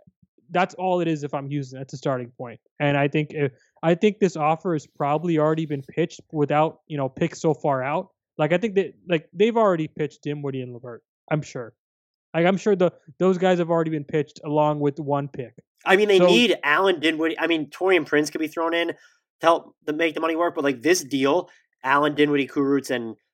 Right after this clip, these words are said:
Speaker 2: LeVert, like, it just barely makes the money work for Brooklyn. So, like,
Speaker 1: Yeah, 'cause
Speaker 2: that
Speaker 1: Harden makes so much. I
Speaker 2: Yeah.
Speaker 1: that's the other part of this. It's like,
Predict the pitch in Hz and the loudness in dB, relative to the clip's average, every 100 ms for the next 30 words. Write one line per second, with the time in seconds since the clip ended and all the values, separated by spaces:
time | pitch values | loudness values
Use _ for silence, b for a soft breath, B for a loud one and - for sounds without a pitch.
0 | _ - 131 123 151 160 139 147 151 151 | _ -10 -4 0 0 0 0 2 2 2
1 | 120 135 147 139 131 127 123 - 127 123 | 0 0 2 2 0 -2 -4 -6 -4 -4
2 | 117 107 104 101 _ _ 131 101 113 107 | -4 -6 -6 -8 _ _ -10 -4 -6 -6
3 | 101 104 - - 151 143 131 135 135 156 | -12 -14 -18 -2 0 2 0 -2 2 2
4 | - 151 151 143 135 - - - 156 135 | 2 -4 -4 -6 -12 -16 -18 -10 -10 -8
5 | 123 - 156 156 160 170 165 160 160 139 | -12 -4 2 4 4 2 0 -2 0 -4
6 | 135 131 - 139 151 | -6 -14 -12 -6 -6